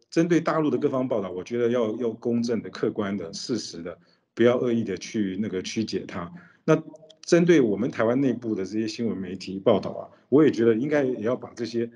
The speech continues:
温暖的事实啊，或是社会的公益、企业的慈善等等这些新闻多加报道啊。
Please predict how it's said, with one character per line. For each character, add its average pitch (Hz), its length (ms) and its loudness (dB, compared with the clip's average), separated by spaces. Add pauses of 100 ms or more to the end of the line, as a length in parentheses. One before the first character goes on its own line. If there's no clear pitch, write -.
(340)
温 131 220 2
暖 95 220 -4
的 90 80 -10
事 104 240 -6
实 - 220 -12
啊， 87 100 -8
或 117 140 -2
是 117 120 -2
社 117 220 0
会 113 100 2
的 104 80 4
公 117 260 4
益、 120 220 2 (200)
企 - 300 -8
业 123 180 6
的 95 80 -6
慈 95 260 -8
善 104 260 -4 (240)
等 139 180 2
等 104 140 0
这 117 120 -4
些 113 280 2 (140)
新 - 260 -2
闻 101 140 0
多 120 160 4
加 117 160 2
报 110 200 0
道 85 120 -8
啊。 80 100 -16